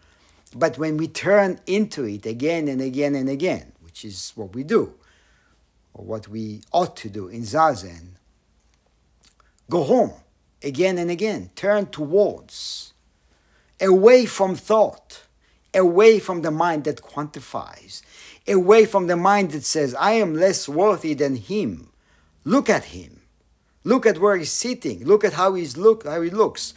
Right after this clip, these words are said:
Look at the education. Look at the many people that follow him.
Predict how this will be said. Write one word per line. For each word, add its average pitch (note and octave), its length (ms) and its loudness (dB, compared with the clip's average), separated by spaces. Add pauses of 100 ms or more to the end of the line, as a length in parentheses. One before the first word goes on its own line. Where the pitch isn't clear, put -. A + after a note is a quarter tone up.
(320)
Look G3 180 4
at G3 140 2
the G3 100 4
education. G3 880 -2 (240)
Look G3+ 160 4
at G3+ 80 4
the G3+ 80 2
many G3+ 200 -2
people F#3+ 260 -4
that F#3 140 -2
follow G#3+ 480 2
him. C3 500 -12